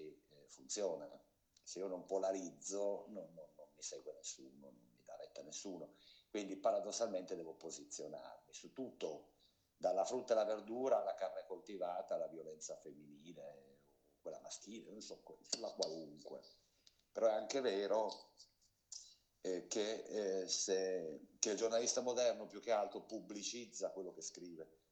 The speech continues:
quindi di fatto fa marketing di se stesso e quindi segue,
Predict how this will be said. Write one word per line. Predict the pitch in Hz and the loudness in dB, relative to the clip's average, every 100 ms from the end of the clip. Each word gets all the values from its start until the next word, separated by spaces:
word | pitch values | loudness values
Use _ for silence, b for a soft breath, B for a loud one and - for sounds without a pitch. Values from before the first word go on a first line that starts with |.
| _ _ _ | _ _ _
quindi | 110 98 98 92 92 87 85 | -8 -4 -2 -2 -2 -6 -8
di | 92 | -4
fatto | 120 120 101 | 0 0 -2
fa | 98 | -2
marketing | 98 101 101 98 98 95 | 0 0 -2 -10 -12 -12
di | |
se | 98 104 | -10 -8
stesso | - 92 87 - 101 92 | -4 -4 -2 -4 -4 -6
e | 95 | -8
quindi | 101 98 95 | -10 -10 -6
segue, | - 113 101 98 113 117 | -2 -2 -4 -2 0 0